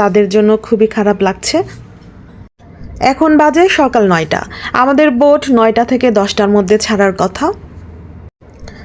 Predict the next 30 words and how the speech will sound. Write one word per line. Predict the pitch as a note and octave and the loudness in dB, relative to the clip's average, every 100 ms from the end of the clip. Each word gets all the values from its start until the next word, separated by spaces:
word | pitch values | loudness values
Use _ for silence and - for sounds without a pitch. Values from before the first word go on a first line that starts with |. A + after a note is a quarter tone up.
| - | -6
ফোন | - D#4 D#4 | 0 2 4
দিয়ে | D#4 D#4 D4 | 4 4 2
বলছি | D#4 D#4+ C4 | 2 0 0
কিছুক্ষণ | B3+ C4 C4+ A#3+ | 0 0 0 0
অপেক্ষা | C4+ A3 A#3+ G#3+ | 0 0 0 2
করার | A3+ G3+ | 2 2
জন্য, | A#3 A#3 A3 | 0 2 4
ওনারাও | A3 A#3 B3 A#3 G#3 | 4 4 2 2 2
অপেক্ষায় | A3+ B3 A3 | 0 2 2
আছে, | A3 B3 A#3+ | 2 0 0
কারণ | A3+ A3 G3+ | 2 2 2
বেশিরভাগ | A3 A#3 A#3 A3 G#3 | 2 2 2 0 0
যাত্রী | G#3 - A#3 G3+ | -2 0 0 2
জ্যামের | G#3 G3+ G3+ G3 | 2 2 2 2
মধ্যে | F#3 G#3+ - | 2 0 0
ছিল। | A#3 A3+ G#4 - - - - - - _ - - - - - | 0 0 0 -6 -20 -20 -20 -20 -20 _ -20 -20 -18 -10 -6
আপনাদেরকে | A#3+ B3+ C4+ D4 D#4 E4 | -2 0 0 0 0 0
সাজেস্ট | D4+ D#4 D4+ - | 0 0 0 -2
করব, | D4+ D4+ B3 | 0 0 2
যারা | C4+ C#4+ A#3 | 0 0 0
টাঙ্গুয়ার | G#3+ A3 A#3+ C4+ | 0 2 2 2
হাওরে | C4+ C#4 A#3 | 2 2 2
ঘুরতে | A3 A3+ A#3 | 0 2 0
আসবেন, | A#3+ - D4+ D4 | 0 -4 -2 0
তারা | A3 A3 | 0 0
তাড়াতাড়ি | A3 G#3+ G#3+ A#3 E4+ F#3+ | 0 0 0 0 0 -2
বাসে | G3+ F#3 E3+ | -2 -2 -2
উঠবেন। | - D3 - - - B3+ | -2 -4 -6 -12 -6 -2
তাড়াতাড়ি | B3 C4+ C4+ C4+ C#4 | 0 0 0 0 -2
আসলে | - | -4